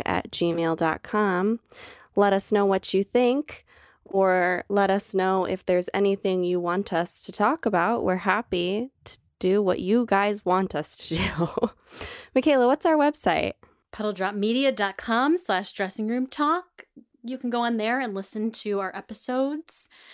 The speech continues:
Speaker 2: And you can also find us on thirteen platforms, including Pandora, which I think we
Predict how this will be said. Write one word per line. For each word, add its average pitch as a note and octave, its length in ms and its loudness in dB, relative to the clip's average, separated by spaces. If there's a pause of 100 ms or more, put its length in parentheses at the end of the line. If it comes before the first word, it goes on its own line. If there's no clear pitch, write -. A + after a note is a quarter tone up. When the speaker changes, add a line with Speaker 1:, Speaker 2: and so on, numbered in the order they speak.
(140)
Speaker 2:
And G#3 140 -4
you G#3 80 -2
can G#3 140 -8
also G3+ 480 -2
find F#3 240 -4
us F3+ 140 -8
on F3 260 -6 (180)
thirteen G3+ 520 -6
platforms, G#3 580 -6
including F3 400 -6
Pandora, F4 960 0
which C4 180 -8
I F#3+ 60 -10
think G3 200 -14
we F#3 320 -6